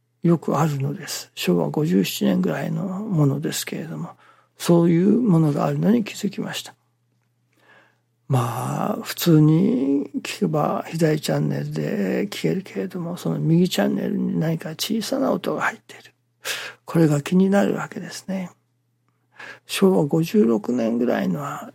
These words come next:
左チャンネルと右チャンネルが全く逆のが入っている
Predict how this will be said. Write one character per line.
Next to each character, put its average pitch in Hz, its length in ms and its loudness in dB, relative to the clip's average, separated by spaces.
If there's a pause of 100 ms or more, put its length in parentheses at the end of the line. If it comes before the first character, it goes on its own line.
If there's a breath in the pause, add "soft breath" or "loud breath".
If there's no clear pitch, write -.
左 170 360 2
チ - 120 -8
ャ 156 80 0
ン 143 100 0
ネ 135 100 -6
ル 143 80 -10
と - 160 -12
右 143 240 2
チ - 120 -2
ャ 143 60 0
ン 139 60 0
ネ 127 120 -4
ル 151 120 -4
が 139 140 -6
全 147 400 -2
く 214 140 4
逆 165 280 0
の 170 120 4
が 165 100 0
入 185 140 -2
っ - 20 -8
て - 200 -20
い - 40 -18
る - 60 -16